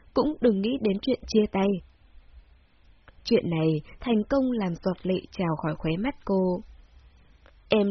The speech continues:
đâu có muốn chia tay với anh. Nếu anh cũng không muốn, tại sao lại làm đủ chuyện khiến em bực mình? Anh bỏ đi rồi xuất hiện, cứ im im không nói một lời. Anh có biết." Lời còn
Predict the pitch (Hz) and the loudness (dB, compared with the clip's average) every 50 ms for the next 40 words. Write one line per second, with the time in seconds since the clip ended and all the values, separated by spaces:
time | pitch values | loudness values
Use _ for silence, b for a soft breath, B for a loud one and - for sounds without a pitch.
0 | 185 - 226 214 202 - 247 233 220 208 - - 240 226 - 220 208 202 196 190 | 0 2 2 2 4 4 2 4 2 2 2 2 0 0 0 0 -2 0 0 -2
1 | 190 - 208 208 220 214 196 - - B B B B B B B B B 226 233 | 0 0 0 0 0 -2 -4 -8 -14 B B B B B B B B B 2 4
2 | 220 226 - 277 262 247 262 - - - 269 247 240 220 208 202 226 330 480 b | 4 4 2 2 0 0 0 -2 0 -2 0 0 2 0 0 0 -2 -4 -8 b
3 | b b b b - - - - - - 262 247 240 240 240 233 233 233 220 - | b b b b -4 -4 -4 -4 -4 -4 -2 -2 0 0 0 0 2 0 -2 -2
4 | - - 220 208 190 170 - 180 190 165 - - - 220 190 - - - - 233 | -2 -2 0 0 0 -2 0 0 0 0 0 -2 -2 -2 -2 -2 -4 -4 -2 -2
5 | - - 285 262 - 226 214 - - 180 170 170 170 165 170 196 - - - _ | 0 0 -2 0 2 0 0 0 0 0 0 0 0 -2 -6 -8 -14 -20 -20 _
6 | b b b b b b _ - 214 220 214 - 202 180 - - 190 202 202 196 | b b b b b b _ -2 0 0 2 2 0 -2 -2 -2 -2 0 0 0
7 | - - 170 - - 302 330 - 269 233 202 190 175 - B B B B B B | 0 0 -2 -2 -2 -6 -8 -4 0 0 0 0 -2 -6 B B B B B B
8 | - 254 240 - - - 294 277 247 - - 262 254 240 247 - 277 254 247 226 | 0 2 2 2 2 0 0 0 0 0 0 0 0 0 0 -2 -2 0 0 -2
9 | 180 196 226 262 254 226 - 175 170 165 160 165 151 - - B B B B B | -2 0 0 0 -2 -2 -2 -2 0 2 2 0 0 -2 -6 B B B B B
10 | B B B B - 254 240 220 - 226 220 220 269 285 285 - 254 254 247 247 | B B B B 2 2 2 2 0 -2 -2 0 0 0 0 0 -2 -2 -2 -2
11 | 247 233 - - - - - - - - - - - - - - - - - - | -2 -4 -8 -12 -20 -14 -10 -10 -10 -10 -12 -16 -18 -20 -20 -20 -20 -20 -20 -20
12 | - - - - - 196 196 190 175 170 165 - - 175 | -20 -20 -18 -6 0 4 6 6 6 6 4 2 0 -2